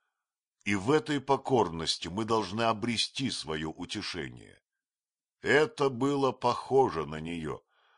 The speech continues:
Она всегда думала о других,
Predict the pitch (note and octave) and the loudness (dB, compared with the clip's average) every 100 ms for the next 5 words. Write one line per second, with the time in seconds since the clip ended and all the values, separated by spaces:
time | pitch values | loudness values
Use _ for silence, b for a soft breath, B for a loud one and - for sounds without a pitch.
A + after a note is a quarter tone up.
0 | b - F#2 A2+ A#2 - - A#2 G2+ A#2+ | b -2 2 4 2 2 0 -2 0 4
1 | A2+ D#2+ G#2 G#2 F#2+ F#2+ F#2+ G2 F2+ G2+ | 4 2 -2 0 0 0 0 -2 -2 -2
2 | G#2+ A2 F#2+ C2 - | -2 -4 -8 -8 -16